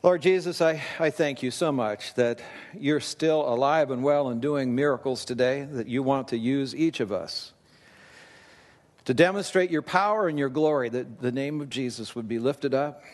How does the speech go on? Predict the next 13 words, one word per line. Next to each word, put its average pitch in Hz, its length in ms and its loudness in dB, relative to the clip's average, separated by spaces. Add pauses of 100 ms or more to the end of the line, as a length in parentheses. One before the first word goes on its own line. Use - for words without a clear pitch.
(140)
that - 160 -10
people 143 300 0
would 139 120 0
be 135 120 -4
saved, 107 560 -4 (960)
and 107 180 -2
that, 117 140 -4
God, 139 260 4
our 131 160 2
lives 135 460 0
would 113 100 -6
be 123 140 -2
fruitful. 107 640 -6